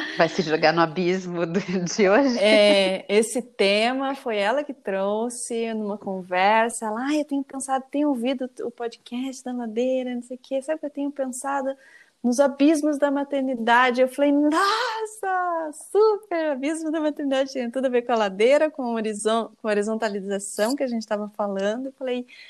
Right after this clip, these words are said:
Speaker 2: "Abismo, fechou." <laughs> Vamos, vamos
Speaker 1: <laughs>
Speaker 2: jogar, lançar pra, pro, pro, pro universo e, e constelar essa, essas perguntas, né? E esse tema.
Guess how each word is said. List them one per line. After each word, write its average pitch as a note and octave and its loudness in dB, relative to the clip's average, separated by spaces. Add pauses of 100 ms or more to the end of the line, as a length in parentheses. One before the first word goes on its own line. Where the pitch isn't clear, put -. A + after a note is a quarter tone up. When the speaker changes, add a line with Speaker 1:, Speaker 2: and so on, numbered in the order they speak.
(160)
Speaker 2:
"Abismo, A3+ 2
fechou." G#3+ -4 (300)
<laughs> A#3 4
Vamos, A#3+ 2
vamos A3 4
Speaker 1:
<laughs> F#3 -2
Speaker 2:
jogar, A3 6
lançar A#3 2
pra, C#4+ -2
pro, G#3+ -6 (160)
pro, G#3 -6
pro G#3+ -10
universo G#3+ 0
e, B3+ -6 (100)
e A3+ -4
constelar A#3+ 0
essa, A3+ -4
essas A3 -10
perguntas, A#3+ -6
né? G#3 -6
E G#3 -8
esse G3+ -10
tema. F#3+ -8